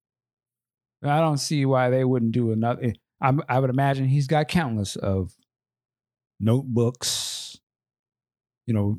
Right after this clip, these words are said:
a lot of this was his handwriting of songs and stuff. I, if they could do that, then I don't see why they wouldn't have a whole bunch of these then.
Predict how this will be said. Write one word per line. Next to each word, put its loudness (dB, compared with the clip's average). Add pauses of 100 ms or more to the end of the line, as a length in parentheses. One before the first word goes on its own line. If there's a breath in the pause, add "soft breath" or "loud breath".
a 2
lot 2
of 2
this -2
was 0
his -2 (100)
handwriting 0
of -2 (140)
songs 0
and 0
stuff. -2 (960)
I, 0
if -2
they 2
could -2
do 2
that, 2
then 2
I 2
don't 0
see -2
why 4
they 2
wouldn't 0
have 0
a -2
whole 2
bunch -2
of -2
these -6
then. -8